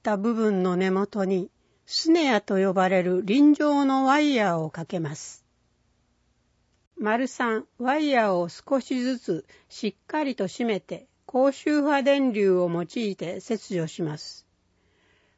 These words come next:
丸四、切除終了後は、出血や穿孔、消化管に穴が開くことの有無を観察します。図終わり。四の二の三、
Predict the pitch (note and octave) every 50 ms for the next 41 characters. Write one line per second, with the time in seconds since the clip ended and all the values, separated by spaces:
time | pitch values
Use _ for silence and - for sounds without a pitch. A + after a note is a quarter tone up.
0 | _ _ - G#3 G#3 A3 A#3 A#3+ A#3+ B3 A#3+ G#3 F3 E3+ G#3 - _ _ _ _
1 | _ _ _ _ _ _ _ _ _ - - C4 - - D#4 C4+ C4 A3 - -
2 | - A#3 A#3+ B3+ B3 B3+ B3 A#3+ A#3+ A3+ G#3+ A3 G#3+ G#3 G3+ F#3+ F#3 - _ _
3 | _ _ _ _ _ - - B3 A3+ - - - C4+ B3 - - - C4 B3+ B3+
4 | B3 - - B3+ B3+ B3 A#3+ - - - A3 G#3+ - - C#5 - _ - - -
5 | B3 C4 C4 - D4 C#4+ - C4 A#3 G#3 G3 F#3+ F#3 F#3+ G#3+ B3 A#3+ G#3 F#3+ E3+
6 | E3+ F#3 - _ - G3+ F3 - F#3+ E3 - - _ _ _ _ _ _ C#4 B3
7 | C4+ G4 F4+ C#4+ C#4 C4+ C4 A3+ F#3 D#3+ D3+ - G3 F#3+ G3 G3+ - - F#3+ F3+
8 | - - - - - F#3+ E3+ D#3 D#3 - - - - - - _ _ _ _ _
9 | _ _ _ _ _ _ _ _ _ - A#3 A#3 B3 - - _ _ _ - G3
10 | F#3 F3+ F3+ F3 E3+ E3+ E3 A3 - _ _ _ _ _ _ _ _ _ _ _
11 | _ _ _ _ _ _ _ _ _ _ _ _ _ _ _ _ _ _ _ _
12 | _ _ _ _ _ _ _ _ _ _ _ _ _ _ _ _ - C#4+ D#4+ D#4
13 | D4 B3 G#3 F#3 F3 F#3+ A3 G#3+ F#3+ F#3 D#3+ - - F3 D#3 D3+ F3 A#3